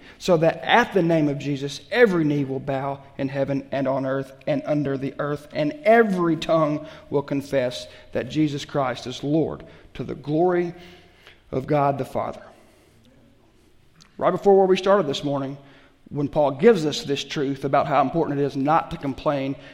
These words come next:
and murmur and, and, and gripe and whine would be another word. I need that in my office. A sign that says, "No whining." That's one of my philosophies.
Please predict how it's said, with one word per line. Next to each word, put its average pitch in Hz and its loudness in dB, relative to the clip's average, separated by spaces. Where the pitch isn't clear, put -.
and 135 0
murmur 139 2
and, 127 -6
and, 127 -6
and 135 -8
gripe 147 2
and 139 -4
whine 165 4
would 143 -8
be 151 -2
another 147 -2
word. 143 -2
I 135 -6
need 143 -2
that 143 0
in 127 -6
my 127 -6
office. 147 -6
A - -20
sign 135 -6
that - -12
says, - -16
"No 156 0
whining." 147 -2
That's - -16
one 139 -4
of - -6
my 131 -4
philosophies. - -10